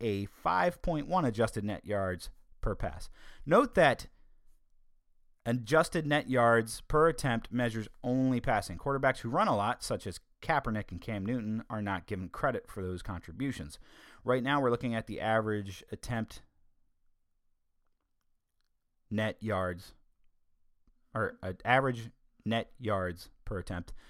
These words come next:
of qualified quarterbacks, meaning quarterbacks who averaged at least two hundred twenty-four pass attempts per season from two thousand fourteen to two thousand sixteen. As the twenty seventeen season progresses, this page will be updated to reflect current performance.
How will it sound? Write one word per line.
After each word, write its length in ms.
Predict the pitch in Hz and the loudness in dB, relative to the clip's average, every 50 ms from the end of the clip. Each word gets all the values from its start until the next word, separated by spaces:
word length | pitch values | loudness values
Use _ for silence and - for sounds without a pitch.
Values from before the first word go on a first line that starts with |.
| - - - - - - | -20 -20 -20 -14 -8 -8
of 120 | 104 - | -6 0
qualified 440 | - 143 135 147 143 - 170 131 117 | 4 6 6 6 6 4 2 2 2
quarterbacks, 460 | - 127 113 104 95 95 95 - - | 2 0 0 0 0 -2 -2 -2 0
meaning 240 | 131 156 180 170 151 | 0 0 0 0 0
quarterbacks 440 | - 165 160 156 151 151 135 127 - | 4 4 4 6 6 4 4 4 2
who 140 | 131 120 | -2 0
averaged 440 | - 123 139 139 135 139 131 123 117 120 | 4 6 6 6 6 4 0 0 2 2
at 140 | 110 101 | 2 2
least 200 | 123 139 123 - | 0 -2 -4 -2
two 80 | - - | -2 0
hundred 280 | 139 127 123 117 - - | 0 0 0 -2 -6 -8
twenty-four 640 | - 147 127 110 101 - - 143 135 135 127 117 | -6 -4 -4 -4 -4 -4 -4 -2 0 2 2 2
pass 280 | 110 - 135 120 107 - | 2 0 0 -2 -2 -2
attempts 260 | - - 123 117 - | -4 -6 -6 -6 -4
per 220 | - - 185 202 185 | 0 2 2 2 2
season 400 | - 131 113 98 101 101 107 - - - - - - - - | 0 -2 -2 -2 -2 -4 -6 -8 -10 -18 -20 -20 -20 -20 -10
from 160 | - - 120 | -4 -2 -2
two 160 | 110 - 147 131 | 2 2 4 6
thousand 240 | 147 131 120 113 | 6 6 6 4
fourteen 320 | - - 123 113 123 113 107 | 2 0 0 0 0 0 0
to 80 | 95 | -2
two 200 | 90 - 131 123 | -2 -2 -2 0
thousand 240 | 110 117 98 92 87 | 0 0 0 0 -2
sixteen. 460 | 85 - 101 78 - - - 71 - - - - - - - - - - - - | -6 -6 -8 -8 -10 -14 -14 -14 -14 -16 -20 -20 -20 -20 -20 -20 -20 -20 -8 0
As 320 | - 135 170 190 185 165 151 | 6 6 8 8 6 4 0
the 140 | 170 170 156 | -4 -4 -4
twenty 260 | - - 180 175 165 | -2 -2 -2 -2 0
seventeen 680 | - - 160 147 135 131 - 160 156 151 147 143 139 131 - _ _ - _ _ - - | 2 2 2 2 0 -2 -4 -2 -2 0 0 0 -2 -4 -6 _ _ -20 _ _ -20 -16
season 480 | - - - - 247 220 180 165 147 | -10 -4 0 2 4 4 4 4 2
progresses, 640 | 131 - 135 113 131 185 220 202 - - 131 123 117 | 2 2 2 6 6 6 6 6 4 2 0 0 0
this 200 | 123 143 135 - | -2 -2 -2 -2
page 300 | - - 156 147 143 135 | 0 2 2 2 2 0
will 100 | 135 135 | 0 0
be 120 | 127 139 | 0 2
updated 460 | 127 127 135 135 - 147 143 131 127 120 | 4 4 2 2 2 0 0 2 0 0
to 80 | 127 | 0
reflect 520 | 117 117 110 - - 143 123 113 - - - | 0 0 -2 -2 0 0 -2 -2 -2 -8 -10
current 300 | - - 135 131 117 - | -4 -2 0 0 -2 -2
performance. 580 | 120 113 - 131 127 123 113 90 82 76 - | -6 -8 -4 -2 -2 -2 -2 -4 -6 -8 -12